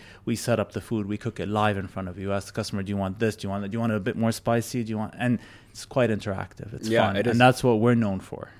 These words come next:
Speaker 2: Mm.
Speaker 1: We're known for the live interactive stations.
Speaker 2: Yeah. No, the live, man, the live stations,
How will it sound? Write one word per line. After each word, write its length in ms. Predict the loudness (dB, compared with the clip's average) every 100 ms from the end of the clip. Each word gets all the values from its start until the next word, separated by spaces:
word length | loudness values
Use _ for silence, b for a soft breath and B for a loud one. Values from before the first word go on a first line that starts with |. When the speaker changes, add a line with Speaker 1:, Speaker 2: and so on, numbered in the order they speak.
| -16 -6
Speaker 2:
Mm. 100 | 2
Speaker 1:
We're 140 | 4
known 260 | 6 6 4
for 140 | 0
the 100 | 0
live 300 | 4 4 4
interactive 580 | 0 -4 -6 -6 -10 -10
stations. 640 | -6 -8 -8 -12 -16 -18 -12
Speaker 2:
Yeah. 220 | -10 -10 -12 b b -2
No, 240 | 4 4
the 200 | 4 4
live, 220 | 6 6 6
man, 200 | 4 2
the 80 |
live 220 | 2 2 2
stations, 560 | -2 0 -4 -6 -8